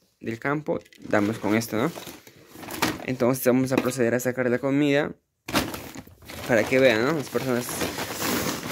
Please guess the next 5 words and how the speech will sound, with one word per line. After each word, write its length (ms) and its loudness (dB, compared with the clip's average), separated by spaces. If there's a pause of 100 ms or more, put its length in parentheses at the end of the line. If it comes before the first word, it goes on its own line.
(460)
eh, 160 6 (960)
cómo 240 10
es 260 4 (460)
darle, 220 8
¿no? 220 2